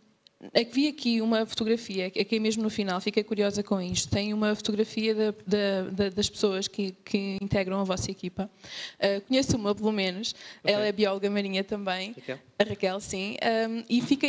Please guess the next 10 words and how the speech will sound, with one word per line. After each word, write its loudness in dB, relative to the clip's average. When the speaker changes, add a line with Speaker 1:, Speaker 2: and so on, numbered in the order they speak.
Speaker 1:
fica, -2
fica-me 4
aqui 2
a 2
questão. 0
Isto 2
pode 2
parecer 2
um 2
pro-, 4